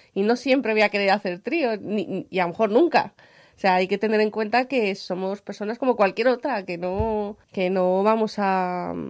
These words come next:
a necesitar estar haciendo tríos o con personas de diferentes géneros a la vez, porque ese es otro mito, que dicen que es que si no,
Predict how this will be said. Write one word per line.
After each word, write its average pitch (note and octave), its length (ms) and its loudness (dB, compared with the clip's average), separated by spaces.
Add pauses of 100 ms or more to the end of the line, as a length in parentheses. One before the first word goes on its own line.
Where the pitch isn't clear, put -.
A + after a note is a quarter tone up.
(580)
a G#3+ 120 4
necesitar G#3 720 4
estar F#3+ 720 -2 (520)
haciendo G3 520 0
tríos G#3 420 0
o G#3 80 -2
con F#3 300 0
personas F#3+ 440 -4
de F3+ 440 -6
diferentes F#3+ 480 -6
géneros A#3+ 560 0
a G#3 80 0
la G3 140 0
vez, B3+ 340 0 (180)
porque F#3+ 240 -2
ese G3 120 -6
es G3 100 -8
otro G3 200 -8
mito, G3 460 -2
que F3 80 -6
dicen F#3+ 240 -4
que G3 60 -6
es G#3 100 -8
que A3 120 -6
si G#3+ 120 -10
no, A3+ 320 -2